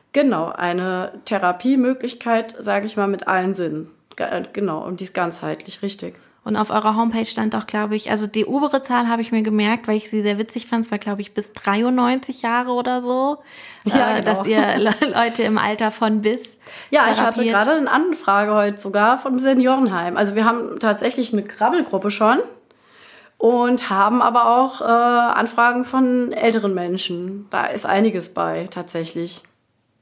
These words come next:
Speaker 2: Ähm, wir kommen jetzt so langsam zum Ende unserer Sendung. Ähm, und Daniel hatte sich noch eine ganz tolle Frage rausgesucht, die auch wieder so ein bisschen den Bogen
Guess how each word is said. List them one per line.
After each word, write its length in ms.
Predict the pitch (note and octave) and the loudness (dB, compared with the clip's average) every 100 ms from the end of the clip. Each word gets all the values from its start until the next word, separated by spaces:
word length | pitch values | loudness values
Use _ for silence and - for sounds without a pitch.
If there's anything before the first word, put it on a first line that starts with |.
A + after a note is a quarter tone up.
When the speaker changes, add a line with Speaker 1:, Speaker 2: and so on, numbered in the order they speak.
| _ _ _ _ _ | _ _ _ _ _
Speaker 2:
Ähm, 480 | - G#3+ G#3+ G#3+ G#3+ A3 - | -2 2 2 2 0 -8 -16
wir 280 | A3+ G#3+ | -4 -4
kommen 260 | - B3 B3+ | 0 0 2
jetzt 240 | A#3 A3+ | 0 0
so 80 | G#3+ | 0
langsam 800 | G#3 G#3 A3 D4+ - A#3 A#3 A3+ | 2 2 0 -2 0 0 2 0
zum 440 | A3+ A3+ G#3+ G#3+ A3 | 0 -2 0 0 -4
Ende 440 | G3+ G3+ C4 A3+ - | -2 2 4 2 2
unserer 560 | F#3 F3+ F#3+ F#3 F3+ | 0 0 -2 -4 -2
Sendung. 640 | F3 F3+ F3+ F#3+ A#3+ D4+ D#4+ - - - - | -2 0 0 2 2 0 -2 -12 -20 -12 0
Ähm, 320 | G#3 G#3+ G#3+ | 2 4 2
und 160 | G#3 | 0
Daniel 420 | G3+ G#3 A3+ G#3+ G3 | 0 2 2 2 0
hatte 220 | G3+ G3+ | -2 -4
sich 200 | G3 G3+ | -4 -2
noch 140 | G3+ | -2
eine 240 | - G3 G3+ | 0 -2 -2
ganz 320 | G3 A3 - | 0 0 -2
tolle 540 | - A3+ A3+ G3+ G#3 | -4 0 2 0 -2
Frage 500 | - - G3 F#3+ F#3+ | -6 -2 0 0 -2
rausgesucht, 680 | F#3 F#3+ F#3+ G#3 F#3+ A3+ - | -2 -4 -2 -4 -2 -2 -2
die 100 | G#3 | -2
auch 160 | G3+ G3+ | -2 -2
wieder 220 | G#3 G#3 | 0 0
so 80 | G3+ | 2
ein 100 | G#3 | 2
bisschen 380 | G#3+ - G#3+ G3+ | 2 0 2 4
den 200 | G3+ G3+ | 2 2
Bogen 580 | G#3+ A3+ A3+ A3+ A3+ | 0 0 4 4 2